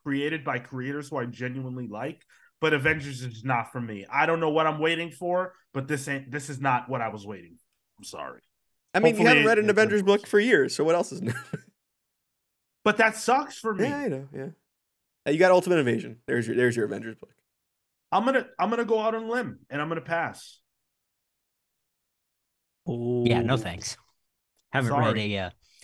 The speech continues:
Speaker 3: haven't read an Avengers book in years. Don't need to.
Speaker 4: <laughs> Apparently.
Speaker 2: Man, the Jim Zub Avengers stuff that was kinda off on the side was so good.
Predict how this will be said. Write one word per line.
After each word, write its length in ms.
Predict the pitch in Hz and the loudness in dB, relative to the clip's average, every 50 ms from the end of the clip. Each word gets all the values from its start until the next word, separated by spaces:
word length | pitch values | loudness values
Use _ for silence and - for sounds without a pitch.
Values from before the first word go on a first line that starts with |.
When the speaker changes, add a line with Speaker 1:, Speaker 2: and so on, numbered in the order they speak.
| _ _ | _ _
Speaker 3:
haven't 180 | - 147 139 127 | -2 0 0 2
read 140 | 127 131 127 | 2 4 4
an 80 | 123 | 4
Avengers 400 | 127 123 127 127 117 107 110 113 110 - | 4 2 2 0 0 0 0 -2 -2 -2
book 240 | - 117 104 - - _ _ _ _ _ _ _ _ _ _ _ | -2 -4 -4 -4 -10 _ _ _ _ _ _ _ _ _ _ _
in 200 | - 127 123 123 | -2 -2 0 2
years. 440 | 123 123 117 113 113 113 117 - - _ _ _ _ _ _ _ _ _ _ _ _ _ _ _ | 2 2 2 2 0 -2 -2 -4 -8 _ _ _ _ _ _ _ _ _ _ _ _ _ _ _
Don't 160 | 104 107 117 | -4 0 2
need 220 | 120 123 120 - | 2 2 2 0
to. 220 | - 123 117 127 - _ _ _ _ _ 202 | -2 -4 -4 -4 -8 _ _ _ _ _ 0
Speaker 4:
<laughs> 460 | 151 127 - - - - 226 175 - - | 0 0 0 -4 2 2 2 2 4 -2
Apparently. 580 | 143 139 151 160 190 190 - - 131 135 - _ _ _ _ _ _ _ _ _ _ _ _ _ _ _ _ _ _ | 0 4 4 4 4 4 4 2 0 0 0 _ _ _ _ _ _ _ _ _ _ _ _ _ _ _ _ _ _
Speaker 2:
Man, 240 | 123 131 135 127 120 | -8 -6 -6 -4 -2
the 80 | 131 | -4
Jim 240 | 127 120 123 170 208 | -4 0 0 0 0
Zub 340 | 190 123 123 123 123 127 107 | 2 4 6 6 6 6 4
Avengers 380 | 113 107 110 110 113 117 127 120 | 0 0 0 -2 0 0 -2 0
stuff 220 | - 127 123 120 | 2 0 0 0
that 100 | 120 92 | 0 -4
was 120 | 95 101 - | -4 -4 -4
kinda 180 | - 110 110 110 | -4 -4 -2 0
off 200 | 107 110 113 113 | -2 -2 -4 -6
on 80 | 104 | -12
the 40 | 98 | -10
side 320 | - - 110 101 104 101 | -10 -8 -6 -6 -6 -6
was 140 | - - - | -8 -10 -16
so 240 | - - - 76 64 | -16 -14 -12 -12 -12
good. 400 | - - 73 73 67 62 - - | -12 -10 -10 -10 -10 -12 -14 -20